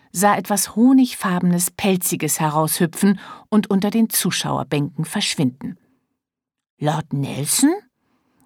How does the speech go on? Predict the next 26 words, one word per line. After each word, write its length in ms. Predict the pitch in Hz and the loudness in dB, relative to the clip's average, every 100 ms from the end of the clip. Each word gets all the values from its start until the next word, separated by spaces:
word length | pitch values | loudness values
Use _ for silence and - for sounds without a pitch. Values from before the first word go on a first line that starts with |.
| _ | _
„Alle, 320 | 285 311 359 554 392 392 | 2 4 4 4 4 2
alle, 400 | 415 554 349 - - - | 4 4 2 -6 -10 2
Rivenhoe, 560 | 349 539 440 320 370 | 4 6 4 6 6
juche!“ 580 | 311 392 - 554 349 - _ _ _ _ | 6 2 4 4 4 -4 _ _ _ _
Dann 260 | 220 269 | 4 4
verstummte 640 | - 240 226 - 185 156 175 | 2 0 0 2 2 2 -2
Lady 300 | 160 156 165 | -2 0 0
Madonna 380 | 160 160 160 151 | 0 0 0 0
erschrocken, 580 | 160 - 175 180 190 - - - | -2 0 0 2 0 -2 -12 -2
weil 140 | 190 | 0
Tante 320 | 190 233 233 226 | 4 2 2 0
Abigail 420 | 185 165 170 165 | 0 0 0 0
sie 140 | 160 156 | 0 -4
gepackt 520 | - - - - - | -6 -4 -4 -4 -8
hatte 260 | 143 185 | -6 -4
und 200 | - 170 | -2 0
nun 300 | 185 208 190 | 4 4 2
dicht 360 | 233 269 - - | 0 -2 -6 -12
vor 240 | - 185 | -2 -2
ihr 160 | - 180 | 0 -2
Gesicht 440 | 220 - 175 - | 0 -2 -4 -10
hielt. 320 | - 139 - - _ _ _ _ _ _ _ _ _ _ | -8 -8 -8 -18 _ _ _ _ _ _ _ _ _ _
„Schluss 480 | - - 294 262 - | -6 0 2 2 2
mit 160 | 170 170 | 0 -2
dem 100 | 165 | -2
Gezwitscher. 640 | 165 - - 175 - | 0 0 0 0 -2